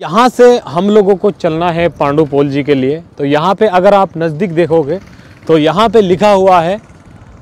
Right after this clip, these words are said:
सरिस्का टाइगर रिजर्व। ये यहाँ पे एक बड़े से पत्थर के ऊपर लिखा हुआ है सरिस्का टाइगर रिजर्व। इधर हम लोगों को जाना है,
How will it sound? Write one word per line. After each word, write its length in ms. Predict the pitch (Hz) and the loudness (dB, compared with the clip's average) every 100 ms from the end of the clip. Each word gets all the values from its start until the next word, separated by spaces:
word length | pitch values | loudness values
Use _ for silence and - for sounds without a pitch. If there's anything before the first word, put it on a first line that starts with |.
| - | -20
सरिस्का 640 | - 180 220 202 - 220 226 | -2 2 2 0 0 2 2
टाइगर 560 | - 185 190 160 208 | 2 2 2 4 2
रिजर्व। 440 | 165 160 143 160 113 - - - - - - - - | 2 -2 2 2 0 -10 -20 -20 -20 -20 -20 -18 -4
ये 140 | 156 175 | 0 2
यहाँ 180 | 175 | 2
पे 120 | 175 190 | 0 -2
एक 120 | 151 | 2
बड़े 220 | 175 196 | 2 2
से 100 | 175 | 0
पत्थर 320 | 190 170 190 | -4 -2 -2
के 100 | 175 | -2
ऊपर 200 | 175 190 | -4 -4
लिखा 220 | 170 160 | -4 -4
हुआ 240 | 180 160 165 | -2 0 -2
है 60 | 185 | -4
सरिस्का 400 | 165 165 - 175 | -6 -8 -6 -6
टाइगर 320 | 151 151 160 | -2 -2 -2
रिजर्व। 280 | 147 156 180 _ _ - | -2 -6 -8 _ _ -12
इधर 260 | 160 180 233 | -4 0 0
हम 160 | 208 | 0
लोगों 260 | 208 208 202 | -2 -2 -2
को 120 | 190 | -4
जाना 300 | 170 156 160 | -6 -6 -8
है, 180 | 147 | -10